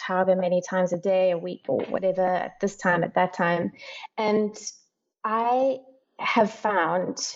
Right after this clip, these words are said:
that if I let my business take over me and run me, that it sucks the joy out of what I'm doing. And so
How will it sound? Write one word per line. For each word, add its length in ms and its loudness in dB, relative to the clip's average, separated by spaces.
that 340 -2
if 160 -4
I 160 0
let 200 2
my 140 0
business 720 -2
take 240 -2
over 260 2
me 280 2
and 160 -2
run 240 0
me, 420 -2
that 140 2
it 100 0
sucks 300 -4
the 80 -2
joy 340 0
out 220 0
of 180 0
what 200 2
I'm 140 0
doing. 520 0
And 260 0
so 500 -2